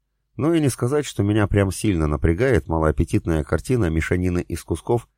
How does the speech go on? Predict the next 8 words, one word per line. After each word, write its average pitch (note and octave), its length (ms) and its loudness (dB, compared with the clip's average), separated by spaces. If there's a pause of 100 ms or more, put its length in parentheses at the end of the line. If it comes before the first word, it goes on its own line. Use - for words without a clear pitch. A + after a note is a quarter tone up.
(300)
совсем B2+ 380 -2
недавно G#2 420 2
бывших D#2+ 380 -2
людьми. C#2+ 340 -2 (800)
По C#2+ 120 -2
сравнению E2+ 520 -2
с - 100 -4
окопами, D#2 560 0